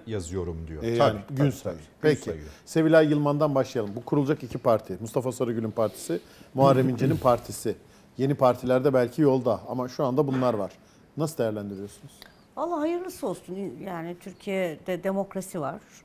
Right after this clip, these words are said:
Speaker 3: sonuçta. Türkiye hukuk devleti ve, e, yüreğine güvenen, gücüne güvenen, e, böyle bir girişimde bulunursa da ben ancak
Speaker 2: Etki,
Speaker 3: saygı
Speaker 2: etki
Speaker 3: göstermek
Speaker 2: yaratır mı?
Speaker 3: durumundayım ama ha, yani analizimi soruyorsan yani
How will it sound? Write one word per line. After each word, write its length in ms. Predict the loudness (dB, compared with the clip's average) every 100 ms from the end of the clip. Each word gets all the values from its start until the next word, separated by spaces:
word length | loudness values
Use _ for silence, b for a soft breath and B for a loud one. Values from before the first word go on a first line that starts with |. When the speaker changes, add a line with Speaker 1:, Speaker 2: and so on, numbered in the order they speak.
| _
Speaker 3:
sonuçta. 680 | -14 -12 -12 -12 -8 -8 -8 -18 -20
Türkiye 260 | -14 -10
hukuk 320 | -10 -12 -12 -6
devleti 680 | -6 -6 -10 -12 -10 -10 -12 -14
ve, 340 | -8 -8 -8 -14 -14
e, 80 | -12
yüreğine 920 | -10 -10 -10 -6 -4 -2 -2 -4 -6 -10 -8
güvenen, 500 | -4 -4 -4 -6 -8
gücüne 340 | -12 -6 -4
güvenen, 540 | -4 -6 -6 -4 -6 -8 b b b b _ -8
e, 400 | -6 -6 -8 -12 -16 -20 -20 -18 -6
böyle 260 | -4 -2 -4
bir 220 | -6 -6
girişimde 540 | -6 -8 -6 -6 -6 -6
bulunursa 560 | -4 -2 -4 -6 -4
da 120 | -4 -4 -12 _ -20 -8 -2
ben 120 | 0
ancak 340 | 0 -2 -6 -8 _ b b _
Speaker 2:
Etki, 80 | 4
Speaker 3:
saygı 220 | 8 8
Speaker 2:
etki 100 | 6
Speaker 3:
göstermek 420 | 4 4 4 6 6
Speaker 2:
yaratır 240 | 6 4 -2
mı? 60 |
Speaker 3:
durumundayım 440 | -2 -4 -6 -6 -2
ama 340 | 2 2 2 -8 _ _ _ _ _
ha, 160 | 0 2
yani 320 | 2 0 0
analizimi 600 | 0 0 -2 -4 -6 -6
soruyorsan 600 | -4 -4 -4 -8 -8 -10
yani 320 | -6 -8 -8